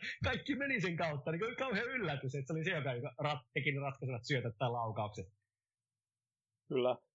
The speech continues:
Speaker 2: Ja nyt tehdään Suoresia jo taas nostettu kanssa, että, tota, <clears throat> tää on ihan hauska. Otetaan tästä, äh, hu-, huono aasinsilta toiseen kysymykseen ja viimeiseen kysymykseen, mitä meidän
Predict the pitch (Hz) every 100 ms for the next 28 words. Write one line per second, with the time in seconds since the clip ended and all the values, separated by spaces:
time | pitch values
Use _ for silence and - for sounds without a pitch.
0 | - 139 131 165 147 139 131 135 170 147
1 | 139 127 123 117 120 110 117 107 - 110
2 | 113 - 113 107 - 101 98 _ 98 107
3 | 101 - - 180 - - _ _ _ _
4 | _ _ _ - - - 120 120 123 123
5 | 127 120 117 - _ - 175 180 202 196
6 | 220 - - _ _ _ - 196 190 185
7 | - 180 - 139 208 175 180 180 160 143
8 | 143 139 147 - _ _ 190 185 - 135
9 | 151 139 143 131 - 165 135 151 143 139
10 | 127 123 127 127 127 123 - 127 127 127
11 | 127 127